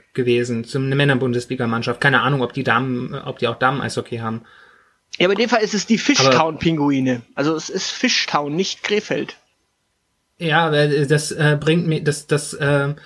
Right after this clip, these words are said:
Speaker 1: ich find das dann interessant, dass das markenrechtlich so, äh, erlaubt ist. Ähm, aber dementsprechend müsste das dann eine, eine, äh, Damen-Eishockeymannschaft sein, damit da Differenzierung herrscht.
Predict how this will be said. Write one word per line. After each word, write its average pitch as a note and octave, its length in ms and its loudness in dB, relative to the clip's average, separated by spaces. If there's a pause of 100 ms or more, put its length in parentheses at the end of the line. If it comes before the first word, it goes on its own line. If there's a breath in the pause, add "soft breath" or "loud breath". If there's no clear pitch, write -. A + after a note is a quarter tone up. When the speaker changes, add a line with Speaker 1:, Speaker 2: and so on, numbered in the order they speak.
(200 loud breath)
Speaker 1:
ich D3 120 -4
find F3 140 4
das E3+ 140 0
dann C#3+ 260 2
interessant, E3 400 0
dass D3 80 2
das - 160 -4
markenrechtlich C#3 680 0
so, C#3 320 0
äh, C3+ 220 -2
erlaubt C#3 340 -2
ist. - 200 -8 (580 loud breath)
Ähm, A#2 420 -2 (400 soft breath)
aber C#3 220 2
dementsprechend D#3 560 4
müsste D3+ 220 2
das C#3+ 140 4
dann C#3+ 140 0
eine, C3+ 280 0
eine, B2+ 720 -2
äh, B2 80 -8
Damen-Eishockeymannschaft B2 1040 -2
sein, C#3 200 2
damit C3+ 420 -2
da B2 460 2 (240)
Differenzierung B2+ 760 0
herrscht. G#2+ 400 -10